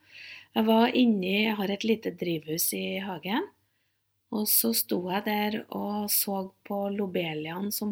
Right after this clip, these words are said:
hang utover kanten med blåe, nydelige blomster. Og så undret jeg meg over hvor fantastisk skaperverket er, med lobeliafrø som er så små som et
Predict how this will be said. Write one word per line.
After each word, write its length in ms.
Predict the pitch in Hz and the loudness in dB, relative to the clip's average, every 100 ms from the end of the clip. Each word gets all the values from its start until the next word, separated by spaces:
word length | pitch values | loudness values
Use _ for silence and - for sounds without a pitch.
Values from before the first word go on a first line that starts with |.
| - | -4
hang 300 | 190 196 202 208 | -4 -2 -2 -4
utover 420 | 165 - 165 180 - | -6 -10 -8 -8 -6
kanten 640 | 185 160 - - 190 196 | -8 -8 -8 -6 -4 -2
med 220 | 196 196 - - - - - | -2 -4 -8 -18 -18 -20 -6
blåe, 800 | 165 180 208 202 170 156 170 196 | 2 2 4 2 0 0 0 0
nydelige 1080 | 214 208 175 160 170 185 190 202 196 196 202 190 | 2 0 -2 -4 0 2 2 0 -2 -2 -4 -4
blomster. 600 | 190 165 - 208 240 294 - _ _ _ _ - - - - - - | -6 -4 -2 6 6 6 -2 _ _ _ _ -18 -14 -14 -14 -18 -8
Og 100 | 220 | 2
så 160 | 269 262 277 | 8 10 12
undret 460 | 254 226 160 160 | 12 10 6 4
jeg 180 | 170 185 | 4 4
meg 200 | 226 247 | 6 6
over 420 | 190 156 160 190 - | 4 2 0 -2 0
hvor 180 | 220 214 | 0 0
fantastisk 840 | - 220 - - - - 208 - - | -4 -6 -4 -2 -2 -2 -4 -2 -4
skaperverket 960 | - 233 - - 156 - - 208 214 254 | -2 -2 -2 -8 -6 -8 -4 -2 0 -2
er, 80 | 311 _ _ _ _ _ _ - | -4 _ _ _ _ _ _ -6
med 360 | 208 220 220 220 | 0 4 4 4
lobeliafrø 840 | 220 196 175 156 170 - 208 220 | 4 2 -2 -4 -6 -4 -2 -2
som 180 | 226 233 | 0 0
er 140 | 180 185 | 0 -4
så 400 | 226 214 214 - | -4 -4 -4 -6
små 520 | - - 226 220 151 165 | -6 0 0 0 -2 -6
som 220 | - 202 | -4 -4
et 100 | 202 | -6